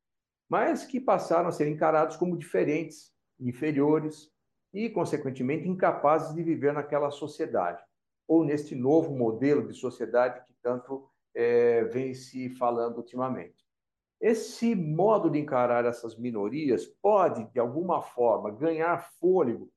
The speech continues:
e extrapolar as fronteiras da sociedade norte-americana? Quer dizer, é, estamos aí diante de um risco, de fato,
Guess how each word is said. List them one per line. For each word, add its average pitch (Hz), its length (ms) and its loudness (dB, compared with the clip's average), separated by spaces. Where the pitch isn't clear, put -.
e 185 100 -8
extrapolar 190 840 0
as 151 120 -2
fronteiras 135 600 -4
da 123 80 -2
sociedade 120 580 -2
norte-americana? 113 960 -2
Quer 131 60 -10
dizer, 143 420 4
é, 135 340 2
estamos 226 480 0
aí 190 180 -2
diante 165 500 -6
de 135 160 -12
um 165 140 -4
risco, - 840 -6
de 151 80 -18
fato, 160 760 0